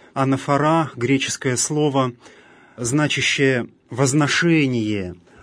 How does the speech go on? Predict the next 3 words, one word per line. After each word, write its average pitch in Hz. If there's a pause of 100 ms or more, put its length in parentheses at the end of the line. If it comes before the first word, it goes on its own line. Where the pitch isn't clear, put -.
(180)
возношение 131 (180)
святых - (160)
даров 143